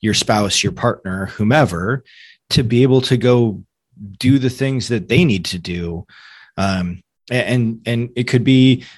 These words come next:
being a community leader. It could be volunteering. It could be adding value through things that are non-income related.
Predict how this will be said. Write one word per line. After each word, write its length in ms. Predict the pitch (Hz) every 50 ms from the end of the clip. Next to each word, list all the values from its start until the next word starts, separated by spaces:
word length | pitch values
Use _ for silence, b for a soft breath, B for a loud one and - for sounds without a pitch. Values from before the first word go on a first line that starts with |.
| B _ -
being 220 | 131 123 120 127
a 80 | 123 110
community 540 | - - 123 117 123 135 131 127 127 135
leader. 340 | 127 131 160 170 202 - 69
It 80 | - -
could 160 | - 117 104
be 80 | 120 120
volunteering. 760 | 92 104 117 120 120 113 110 - - - 151 147 113 90 87
It 80 | 82 -
could 160 | - 113 110
be 180 | 123 117 - - -
adding 340 | 110 120 127 127 120 113 101
value 480 | 92 107 117 120 120 120 117 117 110
through 300 | 104 - - - 117 110
things 480 | - - - 139 135 123 117 101 - -
that 200 | - 107 101 - -
are 180 | 104 107 104
non-income 1000 | 98 98 101 104 113 117 117 117 113 107 - 98 113 135 139 - - 113 98 98
related. 540 | 90 90 101 135 165 113 90 82 82 -